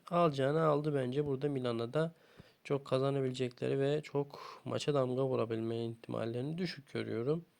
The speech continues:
Büyük takımlara karşı Roma'yı yenmişler. Juventus ve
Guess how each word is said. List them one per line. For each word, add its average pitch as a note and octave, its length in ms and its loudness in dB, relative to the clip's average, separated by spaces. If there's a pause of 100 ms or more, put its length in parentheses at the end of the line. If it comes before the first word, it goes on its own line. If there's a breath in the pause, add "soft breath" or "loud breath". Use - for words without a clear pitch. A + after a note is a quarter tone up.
(500 loud breath)
Büyük E3+ 240 0
takımlara - 420 -2
karşı D3 520 -6
Roma'yı C#3+ 480 0
yenmişler. A2+ 800 -4 (1700 loud breath)
Juventus D#3 760 2
ve F#3 240 8